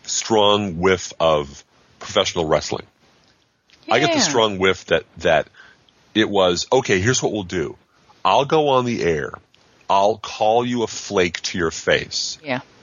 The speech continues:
Speaker 1: You can
Speaker 2: It's
Speaker 1: do
Speaker 2: all
Speaker 1: the, <clears throat>
Speaker 2: planned. Yeah.
Speaker 1: You can do the Bush Mike Wallace thing and, and react in an outraged fashion. Outraged. I'm insulted, et cetera, et cetera. And then later I'll apologize like the craven Fox employee that I am."
Speaker 2: Mm-hmm. Mm-hmm.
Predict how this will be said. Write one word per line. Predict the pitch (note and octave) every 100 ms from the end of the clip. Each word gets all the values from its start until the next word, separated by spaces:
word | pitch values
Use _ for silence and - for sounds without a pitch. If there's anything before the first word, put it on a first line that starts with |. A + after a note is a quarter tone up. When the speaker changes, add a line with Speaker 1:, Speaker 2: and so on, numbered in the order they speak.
| -
Speaker 1:
You | G#2+ F3
can | F3
Speaker 2:
It's | C3
Speaker 1:
do | E3
Speaker 2:
all | G3+ A#3 B3+
Speaker 1:
the, | G#3
<clears throat> |
Speaker 2:
planned. | G#3 A3+ G3+ E3+ C3 A2 -
Yeah. | - D#3+ C#3+ B2+
Speaker 1:
You |
can | G3+
do | F3+
the | D3
Bush | G2+ B2 C#3+ -
Mike | G#2+ A2
Wallace | G2 G#2 B2 F#2+ -
thing | E2+ C2+ C#2 _ _ _ -
and, | A2+ -
and | A2+ G#2
react | G#2+ A#2 B2 - _
in | A#2+
an | A2 -
outraged | A3 A3 A#2 G#2 F#2
fashion. | - F3+ C3+ - _ _ _ _
Outraged. | G#3 G3+ B2 D2+ - _ _ -
I'm | F#3+
insulted, | C3 A2 G#3 G#3 -
et | E2
cetera, | - G#2+ F#2+
et | -
cetera. | G#2+ F2 - -
And | A#2+
then | C3+ A#2
later | B2+ A#2+ G2+
I'll | G2
apologize | G2+ - - - A#2+ B2 G2 F#2+ F2 E2+ F2
like | E2+
the | -
craven | - - F#2+ F2+ F2 E2+
Fox | D#2+ E2 E2+ -
employee | E2+ - D#2+ D2+
that | D2 D2
I | D#2+ B2
am." | F#3+
Speaker 2:
Mm-hmm. | B3+ - G#3+
Mm-hmm. | F3+ F#3+